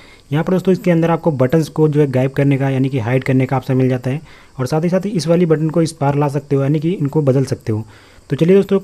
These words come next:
कैसे आपको setting करना है start करते हैं वीडियो को और आपको बता देते हैं। सबसे पहले आपको क्या करना है, अपने मोबाइल की setting को open कर लेना है।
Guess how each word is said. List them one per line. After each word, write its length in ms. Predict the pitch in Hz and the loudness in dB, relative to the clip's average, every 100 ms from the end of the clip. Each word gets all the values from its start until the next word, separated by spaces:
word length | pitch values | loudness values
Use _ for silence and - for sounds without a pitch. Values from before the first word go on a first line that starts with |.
| - | -4
कैसे 200 | 156 143 | -2 0
आपको 180 | 175 170 | 0 0
setting 280 | 170 160 170 | 0 0 0
करना 220 | 160 156 | 0 0
है 140 | 175 196 - | 0 -4 -6
start 280 | 156 - 147 | -8 -4 -4
करते 220 | 151 151 | -4 0
हैं 80 | 165 | 2
वीडियो 200 | 135 151 | 2 2
को 100 | 165 | 2
और 80 | 170 | 2
आपको 200 | 143 160 | 0 -2
बता 200 | 147 127 | -2 0
देते 240 | 120 107 113 | -2 -2 -4
हैं। 120 | 113 - - - - | -4 -10 -20 -10 -6
सबसे 200 | - 175 | -4 -2
पहले 200 | 190 185 | 0 0
आपको 140 | 180 | 0
क्या 140 | 170 | 0
करना 200 | 147 139 | 2 2
है, 40 | 143 | 0
अपने 120 | 160 | 0
मोबाइल 220 | 156 151 | 0 0
की 100 | 151 | -2
setting 300 | - 131 156 | -4 0 0
को 100 | 151 | 2
open 180 | 120 143 | 0 0
कर 120 | 151 | 0
लेना 200 | 151 143 | 2 2
है। 280 | 135 - - | 0 -6 -16